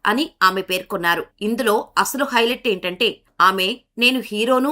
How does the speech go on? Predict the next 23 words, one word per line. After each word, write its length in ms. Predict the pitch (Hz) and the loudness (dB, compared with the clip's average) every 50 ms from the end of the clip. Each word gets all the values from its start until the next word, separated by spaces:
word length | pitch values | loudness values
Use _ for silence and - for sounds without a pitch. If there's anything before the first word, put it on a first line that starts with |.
| 302 - | 0 0
అని 140 | 254 254 262 | 0 0 0
చెప్పలేదు, 560 | 240 - 233 - - 240 233 214 165 139 - _ _ _ - | -2 -4 -4 -4 -2 0 0 0 -2 -2 -6 _ _ _ -2
నేను 260 | 190 220 240 277 302 302 | 0 2 2 2 2 0
నా 140 | 262 233 214 | 2 2 2
డ్యూటీ 360 | 196 156 220 233 233 302 285 277 269 262 | 0 0 -4 -4 -2 0 -2 -2 0 0
చేశాను" 420 | 226 233 - 269 254 240 247 269 - - | -2 0 0 0 0 0 0 0 -2 0
అని 160 | 226 233 226 226 | 0 0 2 2
మాత్రమే 520 | 202 185 196 220 - - 254 214 269 302 294 - | 2 2 2 0 0 -4 -4 -2 -2 -2 -2 -2
చెప్పింది. 400 | 269 233 - - 247 220 202 151 - _ _ - | -4 -4 -4 -4 -6 -6 -6 -8 -12 _ _ 0
అదే 240 | 180 190 175 226 214 220 262 247 202 196 | 0 2 4 4 4 4 4 2 -2 -2
నిజమైన 380 | 185 185 233 226 254 269 285 | -2 -2 -2 0 0 0 0
పోలీసుకు 560 | 277 277 240 233 240 247 269 254 - - - 240 | 0 0 0 2 2 2 0 -2 -4 -4 -6 -6
ఉండే 240 | 220 208 202 208 226 | -4 -2 0 0 0
లక్షణం. 420 | 240 202 170 - - - 220 196 185 - _ - | 0 0 -4 -4 -4 -4 -4 -4 -4 -4 _ -2
ప్రజలు 300 | 233 254 240 294 311 311 | 0 0 0 0 -2 -2
ప్రశంసించినా, 880 | 247 - 196 214 220 226 262 262 247 - 247 226 208 - 226 208 208 208 202 - - _ - 196 | -4 -2 -2 -2 -2 0 -2 -2 -2 -2 -4 -4 -4 -2 0 0 0 0 0 -4 -10 _ -4 2
నాయకులు 500 | 202 202 208 254 277 277 285 285 240 208 - 190 | 6 6 6 6 6 2 0 0 0 0 0 2
గౌరవించినా 580 | 175 185 208 220 220 202 196 - 202 208 202 208 208 - - | 2 2 2 0 -2 -4 -4 -4 -2 0 0 0 -2 0 4
ఆమె 220 | 185 190 202 214 202 | 4 6 6 4 2
మాటల్లో 520 | 190 185 208 247 240 277 262 254 247 233 | 2 2 2 2 2 0 -2 0 0 0
కనిపించిన 580 | 233 226 202 196 190 220 202 202 - 214 196 175 147 - | 0 -2 -4 -4 -4 -4 -4 -4 -4 -4 -4 -4 -4 -4
వినయం, 380 | 175 180 202 214 214 214 220 226 214 - - | -4 -2 -2 -2 -2 -2 -4 -6 -8 -2 2
బాధ్యత, 420 | 165 170 180 180 202 214 214 220 | 2 2 2 2 -2 -4 -2 0